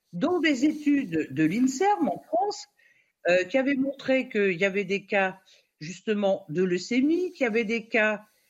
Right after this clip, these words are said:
euh, au niveau de tout ce qui touche, euh, au stress oxydatif, donc ça joue sur la cancérogénicité, que c'était génotoxique et que c'était probablement un perturbateur endocrinien,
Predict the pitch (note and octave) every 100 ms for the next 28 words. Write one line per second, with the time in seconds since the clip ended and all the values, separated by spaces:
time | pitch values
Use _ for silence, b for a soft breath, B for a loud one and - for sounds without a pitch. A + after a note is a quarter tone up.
0 | b C#3 D3+ D3+ - A#3+ B3 B3 A3+ B3
1 | A#3+ F3+ F3+ F3 F3 _ _ _ D4 D#4
2 | - - - D#4 D#4 D4+ - - - -
3 | F3 F#3 G3+ - - C#4+ C#4 - F#3 -
4 | - A3 C4 - F#4+ G4 A#3+ F#3 - F3+
5 | F3+ F3 C#4 C#4 b b b b - -
6 | C#4 C#4+ G3+ F3+ G#3+ G3 F#3+ E3+ E3 E3
7 | D#3 - A#3 - E4 F#4+ - b b b
8 | b - F4 E4 E4 D4+ B3+ A#3 G#3 G#3+
9 | D4 D4 - F#4+ E4+ - D4 D4 C4 E4
10 | - E4+ F4 E4 D4 C#4+ C4 D#4 D#4 B3+
11 | B3 A#3+ A3 A3 B3+ A3+ G3+ G3 D#3 A#2+